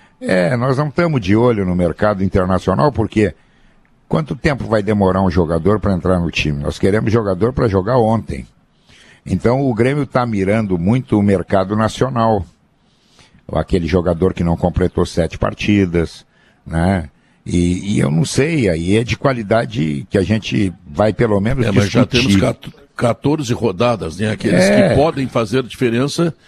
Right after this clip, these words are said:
Speaker 2: ou estavam lesionados ou já
Speaker 1: Isso.
Speaker 2: completaram sete jogos.
Speaker 1: Isso, isso, isso. Então, o Grêmio tá chegando num momento perigoso, entendeu? Além do que, também tem uma outra coisa. Ontem o Bagé tava comigo na jornada, que preocupa.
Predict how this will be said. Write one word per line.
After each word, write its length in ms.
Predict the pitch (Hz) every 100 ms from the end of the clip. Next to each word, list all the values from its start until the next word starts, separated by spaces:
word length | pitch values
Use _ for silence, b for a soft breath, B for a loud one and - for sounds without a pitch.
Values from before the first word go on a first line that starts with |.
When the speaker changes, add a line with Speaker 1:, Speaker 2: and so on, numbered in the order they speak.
| b b
Speaker 2:
ou 180 | 139 240
estavam 380 | - 156 131 127
lesionados 580 | 123 120 110 131 147
ou 80 | 185
já 120 | 165 185
Speaker 1:
Isso. 140 | 156
Speaker 2:
completaram 340 | 175 202 165 170
sete 300 | 185 165 131
jogos. 380 | 113 117 - -
Speaker 1:
Isso, 560 | 165 175 160 - 87
isso, 320 | 104 117 -
isso. 240 | 95 98 - B B B
Então, 480 | - 92 131 156 160 - b b
o 60 | -
Grêmio 240 | 104 135 143
tá 140 | 151
chegando 320 | - 117 135
num 100 | 131
momento 380 | 120 104 117 -
perigoso, 640 | 135 127 117 113 113 92 80
entendeu? 480 | - 73 73 95 - - b b b
Além 640 | 151 175 165 156 180 214
do 180 | 214 185
que, 400 | - 110 107 117
também 420 | - 127 104 107
tem 200 | 107 120
uma 180 | 110 101
outra 460 | 92 117 135 98 87
coisa. 340 | 98 101 85
Ontem 220 | 95 -
o 20 |
Bagé 320 | 101 90 87 90
tava 240 | 95 90
comigo 400 | - 87 95 87
na 140 | 87
jornada, 480 | 82 80 76 87 127 - - B B B B
que 100 | -
preocupa. 640 | 101 123 - 143 - -